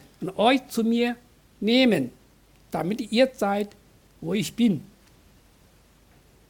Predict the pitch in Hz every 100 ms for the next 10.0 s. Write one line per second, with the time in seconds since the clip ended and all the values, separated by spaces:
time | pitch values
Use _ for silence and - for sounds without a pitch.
0 | _ _ _ _ _ _ _ _ _ _
1 | - 226 262 269 262 190 202 214 208 196
2 | 196 226 - - _ _ 170 180 - 226
3 | 208 208 170 170 180 185 - - 190 190
4 | 135 - _ _ _ _ _ _ _ _
5 | _ - 170 202 247 202 165 196 269 269
6 | - - - 190 190 175 - 185 190 156
7 | 170 254 214 160 170 - _ _ _ _
8 | _ _ _ _ _ - 165 170 202 202
9 | 208 - - - 226 240 175 185 -